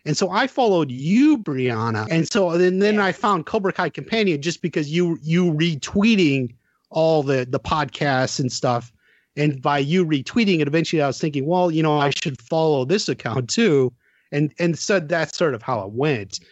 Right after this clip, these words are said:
Speaker 1: It's 'cause I started following you, Brianna. Um, and then from them, I found Cobra Kai Companion, and then, you know, the other podcasts and everything else like that. That's how I slowly got into, you know, what we call the fandom and everything.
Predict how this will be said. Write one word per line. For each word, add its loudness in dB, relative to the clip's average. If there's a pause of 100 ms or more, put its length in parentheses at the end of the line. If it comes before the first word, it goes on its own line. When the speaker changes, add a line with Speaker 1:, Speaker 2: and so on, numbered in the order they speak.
(160)
Speaker 1:
It's -20
'cause -2
I 0
started -2
following -4
you, 0
Brianna. -4
Um, -2 (400)
and 0
then 0
from -2
them, 0
I -2
found -4
Cobra -4
Kai -6
Companion, 0
and -4
then, -2 (440)
you 0
know, 2
the 0
other 0
podcasts -2
and -2
everything -2
else 0
like -8
that. -2 (360)
That's -2
how 0
I 0
slowly 0
got 0
into, -2 (320)
you 0
know, 2
what 0
we -2
call -2
the -4
fandom -2
and -2
everything. -2